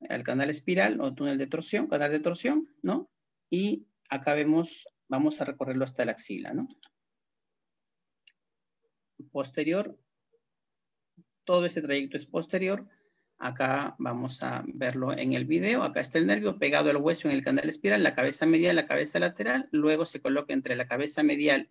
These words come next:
y la cabeza larga del tríceps. Y acaba el nervio con la arteria. Y finalmente, pues, van llegando ya hasta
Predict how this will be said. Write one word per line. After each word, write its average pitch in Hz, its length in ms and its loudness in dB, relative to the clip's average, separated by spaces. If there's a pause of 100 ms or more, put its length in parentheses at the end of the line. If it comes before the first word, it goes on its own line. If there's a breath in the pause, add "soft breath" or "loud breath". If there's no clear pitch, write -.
(100)
y 135 160 0
la 123 160 2
cabeza 131 480 -2
larga 180 480 4
del 175 180 0
tríceps. 226 560 -6 (380)
Y 123 60 -4
acaba 135 260 2
el 139 100 2
nervio 143 260 0
con 147 180 6
la 165 60 6
arteria. 170 520 0 (420)
Y 160 220 2
finalmente, 131 720 2
pues, 127 420 -8
van 127 380 -2
llegando 127 420 0
ya 127 420 -2
hasta 143 640 -2